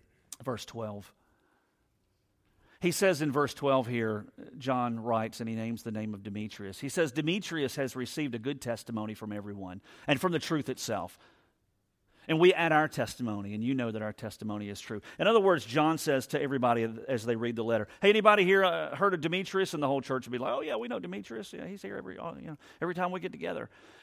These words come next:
Uh, and, and John would say, "You know, everybody knows Demetrius, right? He's authentic, he's from the heart, he's genuine, he's a follower of Christ. Everybody gives a good testimony about who he is. Uh, I give a good testimony about who he is. The truth itself bears witness,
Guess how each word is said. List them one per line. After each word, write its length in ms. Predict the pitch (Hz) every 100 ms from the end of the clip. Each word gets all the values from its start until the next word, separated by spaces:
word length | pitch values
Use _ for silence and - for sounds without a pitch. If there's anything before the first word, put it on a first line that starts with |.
| -
Uh, 40 |
and, 460 | 151 170 185 196 185
and 160 | 190 175
John 240 | 190 196
would 100 | 180
say, 200 | - 175
"You 100 | 185
know, 40 | 196
everybody 400 | 214 226 202 185
knows 280 | 185 196
Demetrius, 500 | - 165 175 156 131
right? 160 | 143 139
He's 220 | 147 156
authentic, 480 | 151 139 170 170 165
he's 160 | 139 -
from 160 | 160
the 100 | 156
heart, 260 | 127 156 131
he's 180 | 135 123
genuine, 340 | 143 151 147
he's 120 | 131
a 60 | 113
follower 320 | 147 139 139
of 100 | 127
Christ. 460 | - 139 135 135 - - - -
Everybody 460 | 175 175 170 165
gives 220 | 156 165 143
a 40 |
good 160 | 143 139
testimony 540 | 160 147 170 151 151
about 260 | 143 143 135
who 140 | 151
he 240 | 135 139
is. 320 | 139 139 127 - - -
Uh, 180 | 123 120
I 140 | 160
give 220 | 151 170 160
a 40 |
good 160 | 151 151
testimony 440 | 151 - 156 151
about 240 | 143 135
who 100 | 135
he 220 | 143 143 143
is. 160 | 139
The 160 | 185 165
truth 280 | - 202 175
itself 440 | - - 156 143
bears 240 | 160 147 123
witness, 400 | 147 151 147